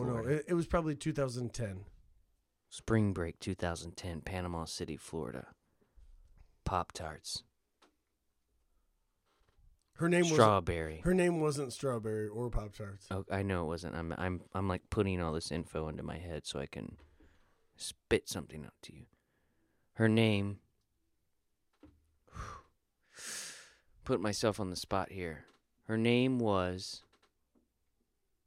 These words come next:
Speaker 1: Megan.
Speaker 2: Jessica.
Speaker 1: Damn.
Speaker 2: Yeah. No, it's
Speaker 1: I was
Speaker 2: okay.
Speaker 1: close with
Speaker 2: Yeah.
Speaker 1: Megan.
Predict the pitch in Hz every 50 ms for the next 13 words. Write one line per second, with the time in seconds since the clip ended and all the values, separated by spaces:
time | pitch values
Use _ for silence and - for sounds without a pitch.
0 | _ _ _ _ _ _ _ _ _ _ - 98 92 90 85 - 85 80 92 101
1 | - - _ _ _ - - _ _ - 143 131 147 117 - - - - - -
2 | - - - - _ - - 277 320 330 320 320 277 226 - - - - 135 143
3 | 135 123 117 113 113 - - - - - _ - 147 147 139 135 143 151 - 202
4 | 202 208 254 285 262 233 - 262 269 285 311 269 - 208 180 151 165 196 208 226
5 | 226 180 143 98 95 95